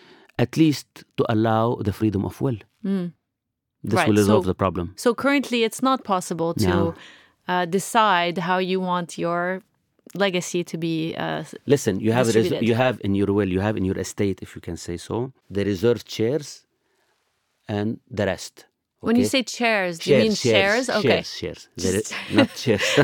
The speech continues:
Speaker 1: <laughs>
Speaker 2: I assure you, your, your
Speaker 1: Yeah.
Speaker 2: English is a hundred times better than my Arabic, so
Speaker 1: Uh,
Speaker 2: don't
Speaker 1: no,
Speaker 2: worry.
Speaker 1: no, I'm French educated, but I'm, I'm, I'm trying to do my best,
Speaker 2: Yeah,
Speaker 1: you know?
Speaker 2: it's
Speaker 1: It's,
Speaker 2: perfect.
Speaker 1: it's the accent that's, uh,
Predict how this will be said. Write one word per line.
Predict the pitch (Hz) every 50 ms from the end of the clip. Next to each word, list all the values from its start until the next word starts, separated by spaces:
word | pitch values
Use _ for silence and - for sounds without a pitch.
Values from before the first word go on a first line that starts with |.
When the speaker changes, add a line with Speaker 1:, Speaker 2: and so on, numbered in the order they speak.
| - - 135
Speaker 1:
<laughs> | 139 - -
Speaker 2:
I | - 135 233 254 262
assure | 240 - - 311 311
you, | 302 294 294
your, | 277 262 247 240 233 233
your | - - 226 226 226 214
Speaker 1:
Yeah. | 220 220
Speaker 2:
English | - 233 220 208 -
is | - 214 202
a | 196 208
hundred | 208 226 220 214 220 -
times | - 208 190 190 180
better | 190 190 180 180 175
than | 165 170
my | 170 170
Arabic, | 180 175 165 165 160 - - - - -
so |
Speaker 1:
Uh, | - 90 107 117 123 127 131 135
Speaker 2:
don't | 147 180 185
Speaker 1:
no, | 202
Speaker 2:
worry. | 190 175 170 175
Speaker 1:
no, | 170 151 147 139 - 156
I'm | 160 147
French | - 170 165 135 -
educated, | 131 120 120 107 - 117 110 98 113 113 101
but | 107 117 113 117 -
I'm, | - 113 113 117 104 -
I'm, | 113 113 113
I'm | 104 107 110 110
trying | - 123 113 101
to | - 107
do | 98 101
my | 92 92 87 82
best, | 82 -
Speaker 2:
Yeah, | 202 196 185 -
Speaker 1:
you | 196 180
know? | 185 190
Speaker 2:
it's | 190 -
Speaker 1:
It's, | -
Speaker 2:
perfect. | - 214 190 - - 165
Speaker 1:
it's | 147 - -
the | 143 139
accent | 107 139 151 147 - - - 113 98 90 87
that's, | 90 87 - - - - - -
uh, | 87 87 - 104 - -